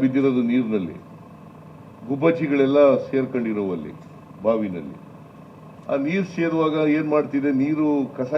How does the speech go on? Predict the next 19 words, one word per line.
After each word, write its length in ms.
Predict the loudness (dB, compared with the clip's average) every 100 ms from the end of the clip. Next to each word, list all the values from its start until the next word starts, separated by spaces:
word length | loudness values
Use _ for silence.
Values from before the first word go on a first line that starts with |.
| 2
ಎಲ್ಲ 100 | 0 -2
ಬಂದ್ಬಿಡ್ತದೆ 480 | -4 -6 -6 -6 -4
ಅಂತೇಳಿ 320 | -6 -8 -8 -6
ನೀರಿಗೆ 400 | -6 -6 -6 -8 -10 -12 -20 -20 -18 -2 2
ಮೇಲೆ 220 | 4 4 2 0
ಕೆಳಗೆ, 340 | 2 4 4 2 2
ಮೇಲೆ 180 | 2 2 2 -2
ಕೆಳಗೆ 300 | -4 -2 -2 0
ಮಾಡಿ 200 | 0 2 0
ಬಿಂದಿಗೆನ, 440 | 0 -2 0 0 0 -4 -8 -16 -20 -20 -20 -20 -20 -20 -20 -20 -10 -4
ಆಮೇಲೆ 280 | -2 -2 -2 -2 -2 -4 -8 -16 -20 -8 -2
ಆ 20 | 0 -2 -8 -20 -20 -8
ಕಸ 120 | -6 -2 -2
ಎಲ್ಲ 100 | -2 -4
ಪಕ್ಕಕ್ಕೆ 320 | -6 -6 -10 -8
ಸೇರ್ಕೊಂಡ 360 | -10 -6 -6 -4
ಮೇಲೆ 200 | -4 -6 -10 -12 -18 -20 -20 -12
ನೀರು 160 | -6 -4 -4
ತಗೊಳ್ವೆ. 380 | -2 -4 -4